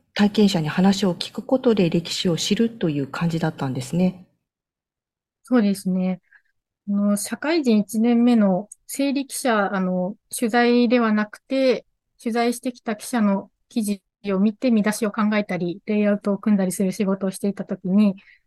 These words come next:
Speaker 2: たまたま戦時中の広島県の呉市を舞台にしたアニメーション映画のこの世界の片隅にっていう作品を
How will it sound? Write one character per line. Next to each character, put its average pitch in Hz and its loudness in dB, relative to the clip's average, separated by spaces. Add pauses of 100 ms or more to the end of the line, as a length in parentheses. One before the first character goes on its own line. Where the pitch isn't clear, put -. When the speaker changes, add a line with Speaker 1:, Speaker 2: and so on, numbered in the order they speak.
(120)
Speaker 2:
た 233 -2
ま 247 4
た 277 0
ま 277 4 (460)
戦 254 0
時 240 -4
中 247 0
の 233 2
広 233 -4
島 233 -2
県 208 0
の 185 -2 (220)
呉 240 0
市 240 0
を 202 -2
舞 208 -2
台 190 0
に 180 -2
し - -14
た 185 -4
ア 196 0
ニ 214 4
メ 220 4
ー 220 0
シ 247 -2
ョ 233 2
ン 226 2
映 214 2
画 175 -4
の 185 -4 (280)
こ - -4
の 233 2
世 294 -4
界 233 2
の 190 0
片 202 -8
隅 208 2
に 202 4
っ 196 -6
て 196 -8
い 180 -2
う 175 -4
作 196 -6
品 190 4
を 190 0